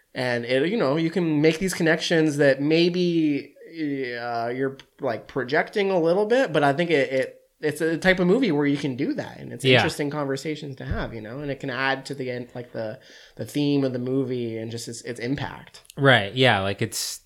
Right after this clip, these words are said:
Speaker 2: it's very open as far as how you can interpret it, and there's, like, very broad themes going on, and you can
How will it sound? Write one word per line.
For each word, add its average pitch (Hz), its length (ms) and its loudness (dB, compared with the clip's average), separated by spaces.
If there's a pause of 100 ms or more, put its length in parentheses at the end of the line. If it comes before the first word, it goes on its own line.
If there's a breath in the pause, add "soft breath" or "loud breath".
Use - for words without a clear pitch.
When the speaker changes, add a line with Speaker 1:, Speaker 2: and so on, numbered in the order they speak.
Speaker 2:
it's 117 80 -10
very 147 200 8
open 117 320 4
as 98 120 -2
far 101 180 0
as 98 100 -2
how 95 140 -2
you 92 160 -2
can 95 140 -6
interpret 90 420 -8
it, 87 140 -6
and 101 80 -10
there's, 92 200 -6
like, 98 200 -6
very 110 220 2
broad 98 360 0
themes 95 220 -4
going 95 260 -2
on, 92 220 -4
and 92 100 -6
you 92 80 -6
can 90 340 -6